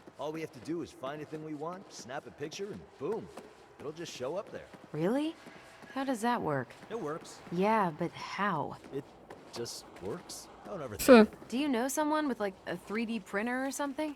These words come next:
Speaker 1: I do, actually. Remember Teddy?
Speaker 2: Your ex?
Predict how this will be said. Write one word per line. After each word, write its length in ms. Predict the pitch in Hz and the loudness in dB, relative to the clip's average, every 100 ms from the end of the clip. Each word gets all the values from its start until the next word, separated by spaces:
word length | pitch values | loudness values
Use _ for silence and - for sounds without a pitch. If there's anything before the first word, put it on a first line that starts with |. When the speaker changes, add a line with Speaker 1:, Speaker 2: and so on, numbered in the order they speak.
| - | -8
Speaker 1:
I 80 | 120 | -10
do, 220 | 117 156 175 | -6 -4 -4
actually. 420 | 104 - 98 92 76 - - - - | -4 -8 -10 -10 -12 -16 -10 -8 -6
Remember 240 | - 127 110 | -6 -6 -8
Teddy? 320 | - 123 160 190 | -6 -6 -6 -4
Speaker 2:
Your 140 | 208 | 0
ex? 380 | 202 269 330 - | 2 2 0 -6